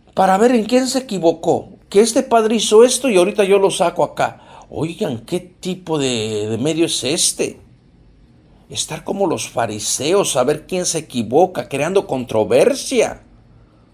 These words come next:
En vez de transmitir paz.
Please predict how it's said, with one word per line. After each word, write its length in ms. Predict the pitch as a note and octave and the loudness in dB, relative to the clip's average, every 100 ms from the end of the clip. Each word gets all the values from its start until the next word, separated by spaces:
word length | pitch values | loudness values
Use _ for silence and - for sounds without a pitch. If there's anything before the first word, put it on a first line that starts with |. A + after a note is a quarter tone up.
| _ _ _ _ _ _ _ _ _ _ _ _ - | _ _ _ _ _ _ _ _ _ _ _ _ -6
En 180 | A#2 | -4
vez 160 | G#2 C3+ | -4 -8
de 80 | - | -10
transmitir 720 | - A#2 G2+ E2+ - C3 D3 | -10 -12 -12 -14 -12 -12 -14
paz. 680 | - - - - - - | -16 -16 -12 -8 -8 -10